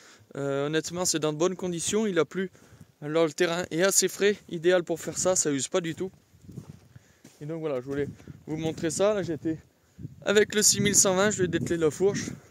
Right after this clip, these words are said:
pour pouvoir labourer, ça va aussi bien. Ça permet d'être, euh, plus à l'aise dans les manœuvres et puis de gagner aussi un petit peu en visibilité. Donc là,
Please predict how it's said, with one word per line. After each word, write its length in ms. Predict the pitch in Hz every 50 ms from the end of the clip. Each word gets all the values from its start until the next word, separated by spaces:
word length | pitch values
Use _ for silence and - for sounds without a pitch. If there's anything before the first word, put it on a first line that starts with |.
| - - 123
pour 120 | 110 151 139
pouvoir 360 | - 151 151 156 151 - - - - - - - - - - - - -
labourer, 380 | - 143 139 135 139 139 160 165
ça 120 | - 156
va 80 | 139 135
aussi 260 | 139 135 - - 143
bien. 220 | 131 147 170 175 - - - - - - - _ _
Ça 160 | - - -
permet 260 | 143 160 160 160 170 170
d'être, 340 | 160 165 156 - - -
euh, 200 | 151 143 135 131 131 - - - -
plus 220 | - 185 175 165
à 60 | 180
l'aise 180 | 180 185 185 165
dans 100 | 170 175
les 120 | 170 170
manœuvres 400 | 170 165 165 165 180 202 208 185 156 - - - - - - _ _ _ _ - _ _ - - - -
et 60 | -
puis 160 | - - 175
de 40 | 151
gagner 240 | 139 147 147 156 165
aussi 220 | 156 - - 170
un 60 | 165
petit 160 | 143 - 160
peu 160 | - 170 175 - - - - - - - - _ _ -
en 140 | 147 180
visibilité. 680 | 185 202 180 160 175 170 180 175 185 180 - 180 160 - - - - - - - - - - - - - - - - -
Donc 140 | - - -
là, 160 | 175 190 185